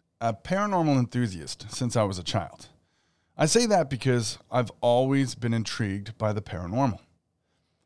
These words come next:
I'm also a horror movie enthusiast, and I enjoy a good scare. However, I'm so desensitized by most things, I don't find much scares me. That said,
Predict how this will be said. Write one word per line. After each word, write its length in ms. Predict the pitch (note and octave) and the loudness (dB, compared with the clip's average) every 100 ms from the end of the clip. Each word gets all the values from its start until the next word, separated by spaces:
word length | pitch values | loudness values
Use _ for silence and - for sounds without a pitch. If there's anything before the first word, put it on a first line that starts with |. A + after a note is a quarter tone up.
| _ - | _ 0
I'm 160 | C3+ - | 0 2
also 440 | D#3 G3+ - E3 | 2 4 2 2
a 80 | A#2+ | 2
horror 340 | - F3+ G3+ | 2 0 2
movie 260 | B2 A2 G#2+ | 2 2 -2
enthusiast, 600 | G2+ A2 F#2+ G#2 G#2+ - | -4 -4 -4 -4 -6 -8
and 120 | - B2 | -2 0
I 120 | C3+ | 2
enjoy 360 | C3 C3 F3 | 2 2 2
a 60 | C3 | 0
good 220 | A2 A#2+ | 0 -4
scare. 460 | - C#3 D#3 G2 - _ _ | -4 -2 -2 -2 -10 _ _
However, 520 | - B2+ E3+ C#3+ A2+ G2 _ _ _ _ _ _ | -6 2 4 4 2 -2 _ _ _ _ _ _
I'm 160 | C#3 C#3 | -2 0
so 340 | - F#3 G#3 | 2 4 2
desensitized 1040 | C3+ D3 E3+ - A#2+ C#3 E3+ D3+ D#3 E3+ D3 | 0 -2 0 0 0 -2 -2 0 2 2 2
by 120 | D#3+ | 2
most 300 | E3 E3+ - | 2 0 -2
things, 380 | F3 F#3+ F#3+ - - _ _ _ - | -4 -4 -6 -12 -20 _ _ _ 0
I 100 | E3+ | 2
don't 160 | G3 | 2
find 300 | - D3 C3+ | 4 4 6
much 240 | A#2 A2 - | 4 2 -2
scares 400 | - B2 A#2+ F2 | 0 0 0 -4
me. 80 | - - _ _ _ _ _ _ | -12 -20 _ _ _ _ _ _
That 280 | A2 D3+ D#3 | 0 0 2
said, 480 | - G3+ D#3+ C#3+ | 4 4 4 2